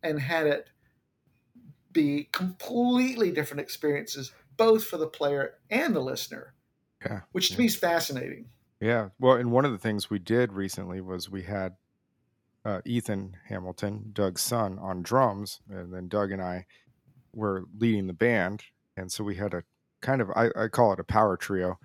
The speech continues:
Speaker 2: just because it felt really good. But we played, uh, the Seis de Mayo, the sixth of May, um,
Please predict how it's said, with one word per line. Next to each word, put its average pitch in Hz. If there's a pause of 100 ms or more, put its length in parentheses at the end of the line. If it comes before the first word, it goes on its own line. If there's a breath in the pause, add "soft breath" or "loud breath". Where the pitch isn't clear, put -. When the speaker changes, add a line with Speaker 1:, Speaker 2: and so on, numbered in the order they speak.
(160 soft breath)
Speaker 2:
just -
because 101
it 98 (140)
felt 95
really 92
good. 95 (220)
But 110
we 110
played, 110 (180)
uh, 104
the 90
Seis 143
de 107
Mayo, 90 (420 soft breath)
the 101
sixth -
of 87
May, 87 (380 loud breath)
um, 92